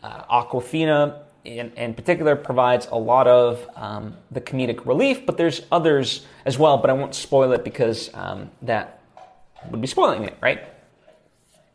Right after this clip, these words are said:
Uh, and in general, you know, uh, the movie, it, it, it's paced really well.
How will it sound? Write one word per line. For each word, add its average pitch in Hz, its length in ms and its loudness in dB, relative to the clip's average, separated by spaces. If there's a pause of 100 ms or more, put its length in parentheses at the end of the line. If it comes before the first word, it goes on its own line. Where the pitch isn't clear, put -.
(600)
Uh, 107 280 -6 (460)
and 156 120 2
in 170 140 2
general, 214 400 0
you 160 100 0
know, 127 200 2
uh, 113 420 -2
the 131 140 -4
movie, 160 640 2 (920)
it, - 280 -12
it, 143 180 0
it's 147 260 -8
paced 175 400 0
really 147 300 2
well. 135 520 0